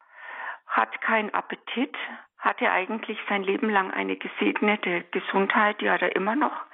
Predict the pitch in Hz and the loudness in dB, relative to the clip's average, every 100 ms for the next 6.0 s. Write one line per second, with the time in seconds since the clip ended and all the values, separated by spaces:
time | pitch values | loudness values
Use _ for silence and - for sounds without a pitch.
0 | - - - - - - - - - 208 | -12 -6 -2 0 2 0 -4 -4 4 4
1 | 208 - - 190 208 - - - - 202 | 4 0 2 4 4 2 -4 -8 -2 0
2 | 202 - 196 185 220 226 - 202 - 220 | 2 2 2 0 -6 -2 0 0 0 0
3 | 208 202 185 185 190 190 202 - - - | 2 2 2 2 2 0 -2 -8 -8 -8
4 | - - 196 107 - 208 - 202 - - | -2 0 2 0 0 -2 -4 -8 -8 -6
5 | 226 233 233 226 - 202 185 175 180 | 0 4 4 4 -2 -2 0 -2 -4